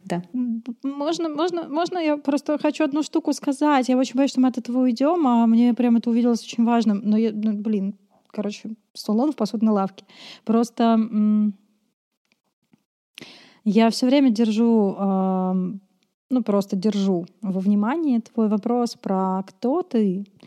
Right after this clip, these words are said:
Speaker 2: И мне кажется, что тогда, когда мы не, как, когда у нас есть вот эти ценности, которые не сдаются никогда,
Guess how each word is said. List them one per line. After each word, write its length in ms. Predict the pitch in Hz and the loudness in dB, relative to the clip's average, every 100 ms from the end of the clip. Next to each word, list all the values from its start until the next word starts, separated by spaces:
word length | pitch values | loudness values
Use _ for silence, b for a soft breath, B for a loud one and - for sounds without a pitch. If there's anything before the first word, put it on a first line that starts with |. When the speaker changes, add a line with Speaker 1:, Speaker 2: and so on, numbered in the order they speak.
| B B B B _ - | B B B B _ 0
Speaker 2:
И 80 | |
мне 160 | 202 208 | 2 2
кажется, 520 | 214 277 330 - 220 | 2 0 -2 -2 -4
что 640 | 196 - - 220 214 214 220 _ _ - | -4 -6 -2 0 2 0 -2 _ _ -6
тогда, 480 | 220 202 226 269 | -4 0 0 0
когда 360 | 262 202 208 226 | 0 -2 0 2
мы 160 | 220 214 | 4 4
не, 340 | 208 214 208 220 220 | 4 2 0 -6 -4
как, 220 | 214 214 | -4 -4
когда 300 | 214 196 226 | -4 0 2
у 60 | 214 | 2
нас 240 | 214 - | 0 -2
есть 560 | 208 233 214 - - - | 0 2 0 -2 -14 -10
вот 300 | 226 190 220 | -6 -2 -2
эти 180 | 214 202 | -4 -6
ценности, 680 | - 269 359 330 247 - | -4 -2 0 0 -4 -8
которые 380 | 185 196 208 220 | -6 -4 0 4
не 140 | 220 220 | 4 4
сдаются 480 | 190 208 262 - | 4 4 2 2
никогда, 760 | 202 208 226 262 233 196 180 | 4 4 4 2 4 2 2